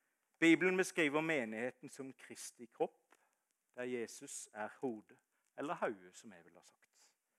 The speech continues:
Vi er kroppen. Hauet kan tenke og si mye, men det trenger en kropp for å få gjort noe. Og derfor så kan vi være hans armer og bein i denne verden.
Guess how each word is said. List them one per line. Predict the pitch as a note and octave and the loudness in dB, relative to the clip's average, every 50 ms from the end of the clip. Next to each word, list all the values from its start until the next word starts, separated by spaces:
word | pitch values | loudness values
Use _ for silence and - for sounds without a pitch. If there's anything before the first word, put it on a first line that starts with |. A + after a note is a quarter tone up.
| _ _ _ _ _ _ _ _ _ _ _ _ _ _ _ _ _ _ _ _ _ _ _ _ | _ _ _ _ _ _ _ _ _ _ _ _ _ _ _ _ _ _ _ _ _ _ _ _
Vi | A#2+ B2+ C3 D3 | -4 2 4 4
er | E3+ D#3+ | 4 4
kroppen. | - C#3 C3+ - _ - G3 G3 - _ _ _ _ _ _ _ _ _ _ _ _ _ _ _ - | 2 -2 -4 -4 _ -18 -18 -18 -18 _ _ _ _ _ _ _ _ _ _ _ _ _ _ _ 10
Hauet | - A3+ A3 - C#3+ C#3 C#3+ | 12 12 12 12 12 8 6
kan | - F3 F3 | 6 4 6
tenke | - G#3+ G#3+ D#3+ C3+ - - D3+ | 8 6 6 6 4 2 2 2
og | D3 - | 2 0
si | - - - C3 B2 C3 | 0 0 2 2 2 2
mye, | D3 D#3 D3+ B2+ A#2 C3+ G3+ A#2+ - _ _ _ | 0 0 0 0 -2 -2 -4 -6 -10 _ _ _
men | C3 C3+ C#3 | -6 -4 -4
det | C#3+ - - | -4 -4 -4
trenger | - C3 A#2+ A#2 A#2 C#3+ | -6 -6 -6 -6 -6 -8
en | C#3 - _ - | -8 -10 _ -6
kropp | - C3 - _ _ - - | -6 -6 -6 _ _ -20 -20
for | - - - | -18 -16 -14
å | - | -10
få | - C3 A#2+ | -6 -6 -4
gjort | A#2 - - _ _ - G3+ | -6 -6 -10 _ _ -16 -14
noe. | A#3+ - _ _ _ _ _ _ _ _ _ _ _ _ _ _ _ _ _ _ _ _ _ _ _ _ - | -14 -14 _ _ _ _ _ _ _ _ _ _ _ _ _ _ _ _ _ _ _ _ _ _ _ _ -2
Og | C#3+ C#3 | 2 2
derfor | B2+ - - D3 | 2 2 0 -4
så | C#3 - - - | -10 -6 -2 -2
kan | D3 C#3 C3 | 0 0 0
vi | B2+ | 0
være | B2 C3 B2 B2 B2+ | 2 2 2 2 2
hans | C3 B2+ A2+ A2 - - - - - - | 2 0 -2 -2 -6 -12 -14 -8 2 6
armer | D3+ C#3 A2+ G#2 G#2 G#2 G2+ A2+ | 6 6 6 4 -6 -8 -6 -4
og | A2+ | 0
bein | A#2 A2 G2+ G2+ G#2 | 0 0 0 -2 -4
i | A2 A2 | -4 -4
denne | A#2+ A2 G2 G2+ G2 | -4 -6 -6 -10 -12
verden. | F#2+ F2 E2+ - _ | -12 -14 -16 -18 _